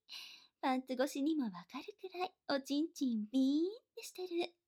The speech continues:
期待してくれてありがとね。ママ張り切っちゃうから。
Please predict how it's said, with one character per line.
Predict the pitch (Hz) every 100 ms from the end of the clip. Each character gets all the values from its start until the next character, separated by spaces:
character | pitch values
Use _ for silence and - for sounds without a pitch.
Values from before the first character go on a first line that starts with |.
| _ _ _ _ _ _ _ _ _ _ _
期 | -
待 | 247 233 262
し |
て | -
く | 269 262
れ | 269
て | -
あ | 202
り | 247
が | 311 -
と | 269
ね。 | 233 294 440 - _ _ _ _ -
マ | 269 254
マ | 226
張 | -
り | 220 -
切 | 359
っ | -
ち | 466
ゃ | 466 -
う | 339
か |
ら。 | 349